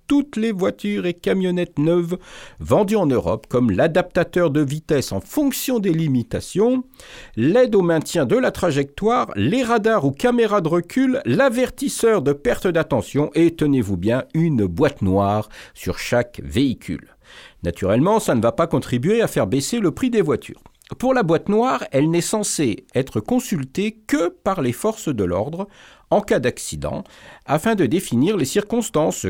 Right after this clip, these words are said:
ce qui peut aider l'automobiliste à se disculper ou l'enfoncer le cas échéant.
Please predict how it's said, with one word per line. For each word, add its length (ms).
ce 260
qui 160
peut 200
aider 200
l'automobiliste 840
à 40
se 140
disculper 800
ou 240
l'enfoncer 720
le 140
cas 160
échéant. 360